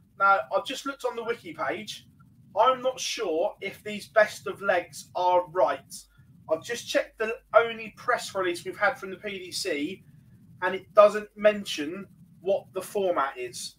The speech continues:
So I'm not sure if this is right or not.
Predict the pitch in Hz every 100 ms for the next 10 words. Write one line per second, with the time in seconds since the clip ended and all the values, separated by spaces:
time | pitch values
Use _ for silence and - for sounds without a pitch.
0 | - - _ _ - - - 170 165 160
1 | - _ _ 190 220 226 220 226 - -
2 | 202 190 180 185 180 165 175 160 170 -
3 | -